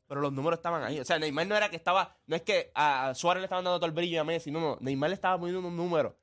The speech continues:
Neymar tiraba penales cuando le daba gana, tiraba a, a tiros libres cuando le daba la gana. O sea, como él era con ellos dos, fue porque,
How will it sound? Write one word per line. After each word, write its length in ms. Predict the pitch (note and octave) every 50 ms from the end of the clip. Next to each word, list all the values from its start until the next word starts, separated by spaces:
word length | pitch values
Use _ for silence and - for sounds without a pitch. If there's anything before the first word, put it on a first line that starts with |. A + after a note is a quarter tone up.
| _ _ -
Neymar 260 | G2+ A2 A2 A#2+ C3
tiraba 280 | C3+ D3+ D3 D3 C#3 C3
penales 220 | C3+ C3 C3+ C#3
cuando 160 | B2+ B2+ B2
le 60 | B2 A#2+
daba 180 | A#2 A#2+ A#2+
gana, 320 | A2 A#2+ B2+ C3+ C3 A#2+ A#2+
tiraba 440 | - A#2+ A#2+ B2 B2+ B2 A2 G2+
a, 120 | G2+ - G#2
a 60 | B2
tiros 180 | A2 C3+ C3 B2
libres 180 | C3 C3 B2+
cuando 160 | A#2+ A#2+ B2
le 60 | B2 A#2+
daba 160 | A#2 A#2 A#2
la 100 | A2+ A2+
gana. 400 | A2+ B2 B2+ C3 B2 B2 A#2+ - - _ _ _ _
O 60 | -
sea, 240 | G3 F#3+ D#3+ - - - - _ _ _ _ _ _ _ _ _ -
como 240 | - F#3 F3+ G3 A3+
él 80 | B3
era 180 | C4+ C4+ C4 B3+
con 160 | A#3 A#3 A#3
ellos 260 | A#3+ A#3 G#3+ F#3 D#3
dos, 380 | E3 G#3+ A3 F3+ C#3+ - - - _ _ _ _ _ _ _ _ -
fue 160 | - G3+ G3
porque, 200 | A3 G3+ E3+ E3